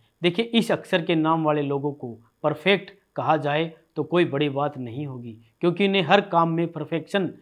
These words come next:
के साथ ही पसंद होता है। अपने पार्टनर के रूप में स्मार्ट और समझदारी साथ ही को पसंद करते हैं। जब तक मन मुताबिक साथ नहीं मिलता,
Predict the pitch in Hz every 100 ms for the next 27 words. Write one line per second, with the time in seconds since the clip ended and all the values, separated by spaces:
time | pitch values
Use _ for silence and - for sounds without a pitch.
0 | _ - 143 - 147 151 165 151 - 143
1 | 117 117 147 120 95 _ _ - 127 160
2 | 156 151 143 156 170 165 151 156 156 156
3 | 151 - 135 156 175 175 - _ _ 156
4 | 160 156 147 131 139 147 160 160 143 151
5 | 135 139 139 _ _ _ _ - 147 139
6 | - 151 135 110 - 127 104 - - 117
7 | 165 165 202 160 151 190 190 175 170 175
8 | 175 - 156 156 151 139 143 180 170 147
9 | 160 165 165